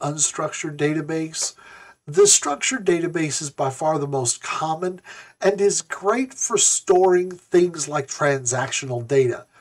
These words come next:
sales records, customer records, um, uh, you know, uh, purchases,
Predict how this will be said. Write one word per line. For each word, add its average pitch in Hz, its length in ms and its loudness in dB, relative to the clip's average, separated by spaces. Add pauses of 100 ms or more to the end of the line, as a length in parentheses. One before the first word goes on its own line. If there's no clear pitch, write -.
(460)
sales 160 600 2
records, - 600 -4 (440)
customer 156 480 2
records, 123 800 -4
um, 139 520 -2 (460)
uh, 143 440 -2 (460)
you 143 140 -8
know, 131 420 -6
uh, 147 100 -12 (100)
purchases, 127 1000 0